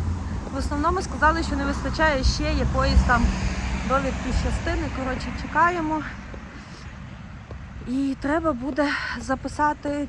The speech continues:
чоловіка до лікаря, взяти направлення на К Т. Поїхати на Рівне. Бажано було б це зробити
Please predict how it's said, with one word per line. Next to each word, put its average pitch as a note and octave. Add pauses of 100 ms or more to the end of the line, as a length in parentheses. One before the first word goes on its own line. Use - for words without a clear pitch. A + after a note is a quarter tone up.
чоловіка C4
до A#3
лікаря, D#4
взяти B3
направлення B3+
на A3+
К B3+ (100)
Т. F3+ (880)
Поїхати B3+
на A#3+
Рівне. D#4
Бажано B3+
було B3
б G#3+ (160)
це B3+
зробити A#3+